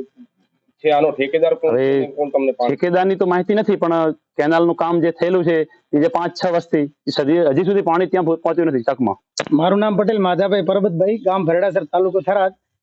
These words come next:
Speaker 3: અમારા ગામમાં જે ચક બનેલા છે ત્યાં લગભગ સો એક હેક્ટરથી વધારે જમીનમાં હજુ સુધી ચકમાં પાણી પહોંચ્યું નથી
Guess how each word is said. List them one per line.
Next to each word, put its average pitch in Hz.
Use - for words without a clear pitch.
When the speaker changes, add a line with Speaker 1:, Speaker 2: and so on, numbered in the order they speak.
Speaker 3:
અમારા 196
ગામમાં 214
જે 180
ચક 208
બનેલા 214
છે 208
ત્યાં 208
લગભગ 185
સો 196
એક 254
હેક્ટરથી 233
વધારે 202
જમીનમાં 202
હજુ 175
સુધી 208
ચકમાં 214
પાણી 196
પહોંચ્યું 196
નથી 196